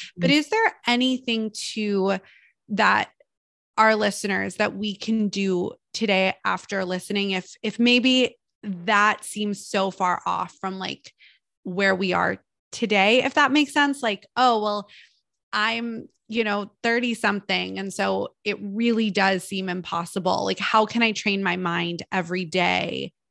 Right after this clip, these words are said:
Speaker 1: to get to where I believe in the excitement of the challenge?" If that makes sense, right? 'Cause I think
Speaker 2: Well
Speaker 1: or, or, or is it just, like,
Speaker 2: Yeah.
Speaker 1: even if you don't believe it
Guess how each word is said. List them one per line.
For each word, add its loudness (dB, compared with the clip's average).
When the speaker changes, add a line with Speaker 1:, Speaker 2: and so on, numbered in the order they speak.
Speaker 1:
to 2
get 0
to -4
where 0
I -2
believe -6
in 2
the 0
excitement 0
of 0
the 2
challenge?" 0
If -6
that 0
makes -2
sense, -2
right? 2
'Cause -4
I 2
think -2
Speaker 2:
Well 4
Speaker 1:
or, -2
or, 6
or 6
is 2
it -2
just, 0
like, -4
Speaker 2:
Yeah. 2
Speaker 1:
even -2
if -20
you -16
don't -2
believe -2
it -2